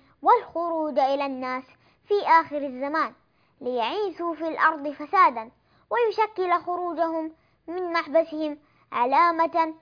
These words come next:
من علامات يوم القيامة الكبرى التي أخبرنا بها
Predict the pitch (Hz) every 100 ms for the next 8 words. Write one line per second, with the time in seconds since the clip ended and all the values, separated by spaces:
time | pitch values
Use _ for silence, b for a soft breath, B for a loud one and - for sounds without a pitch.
0 | b b 370 453 415 349 359 349 320 311
1 | 294 294 285 269 269 269 269 302 359 339
2 | 277 269 247 - 415 269 240 - _ _
3 | _ - 440 466 453 403 381 359 359 349
4 | 349 330 320 311 330 311 302